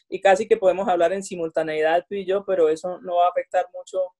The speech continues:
la latencia y, y, y el, y el delay que, que produce estar produci-, cantando al tiempo, pero con más de seis, ocho voces, con un coro, eso no se puede hacer. Se forma un caos, se forma un caldo, un caldo acústico.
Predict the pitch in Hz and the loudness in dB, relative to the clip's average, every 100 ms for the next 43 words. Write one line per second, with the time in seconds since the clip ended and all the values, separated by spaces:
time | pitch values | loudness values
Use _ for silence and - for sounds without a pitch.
0 | _ _ _ - 156 151 - 170 180 170 | _ _ _ -2 0 0 -2 -4 -4 -8
1 | 190 190 185 175 156 160 160 151 156 160 | 0 2 4 2 -4 -6 -6 -6 -6 -6
2 | 151 175 175 160 160 160 165 170 185 165 | -4 -4 -6 -4 -4 -2 -2 -2 -4 -4
3 | - 170 165 160 156 - - - 160 160 | -6 -6 -2 -4 -2 -6 -6 -2 0 0
4 | _ _ - 190 180 165 165 _ 185 185 | _ _ -8 -4 -4 -4 -12 _ 0 4
5 | 170 170 165 - 202 165 156 156 156 156 | 2 4 0 0 -2 -2 -4 -2 -2 -4
6 | _ _ _ _ - 185 185 180 180 202 | _ _ _ _ 2 2 4 4 4 2
7 | 196 - 214 202 202 196 214 208 214 196 | 0 0 2 2 0 -2 -2 -2 -2 -4
8 | 175 190 180 185 208 202 202 170 170 165 | -8 -10 -8 -4 -2 -2 -2 -4 -8 -6
9 | 170 190 185 208 185 - _ - 175 170 | -4 2 2 4 -2 -4 _ -8 -4 -2
10 | 170 190 196 - 202 185 175 175 165 165 | -2 -4 -2 0 2 2 0 -6 -10 -10
11 | 180 190 - 185 185 180 180 175 _ _ | -10 -10 -2 -2 -2 -2 0 0 _ _
12 | _ _ _ 208 196 202 202 208 208 262 | _ _ _ -12 0 2 4 2 2 -4
13 | 247 196 185 185 185 | -4 -10 -4 -4 -4